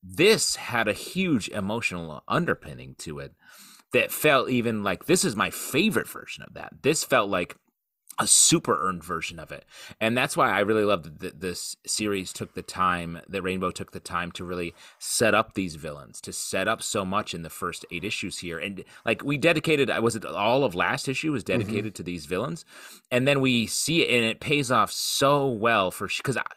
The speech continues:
Speaker 1: I, last issue, I was like, "These villains seem a little goofy. I don't know what we're getting at here with them." And it was worth it for this moment for She-Hulk. And it also made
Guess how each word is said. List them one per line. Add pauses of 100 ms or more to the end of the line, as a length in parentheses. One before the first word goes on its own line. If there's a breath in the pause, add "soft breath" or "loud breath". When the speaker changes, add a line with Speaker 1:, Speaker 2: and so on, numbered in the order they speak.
Speaker 1:
I,
last
issue,
I
was
like, (320 loud breath)
"These
villains
seem
a
little
goofy.
I
don't
know
what
we're
getting
at
here
with
them." (380 loud breath)
And
it
was
worth
it (200)
for
this
moment
for
She-Hulk. (540 loud breath)
And
it
also
made